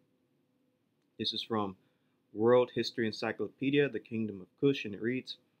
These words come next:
"Cush was a kingdom in northern Africa, in the region corresponding to present-day Sudan.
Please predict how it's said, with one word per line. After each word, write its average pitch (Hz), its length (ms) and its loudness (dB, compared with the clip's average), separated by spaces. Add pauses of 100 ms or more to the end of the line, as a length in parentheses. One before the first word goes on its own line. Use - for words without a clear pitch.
(200)
"Cush 170 400 6
was 110 480 0 (440)
a 107 180 4
kingdom 107 680 -2 (300)
in 98 320 -4
northern 147 720 0 (180)
Africa, - 540 -4 (720)
in 120 220 2
the 98 120 -2
region 117 600 0
corresponding 107 1080 -2
to 92 100 -12 (100)
present-day 135 540 0
Sudan. 127 560 -4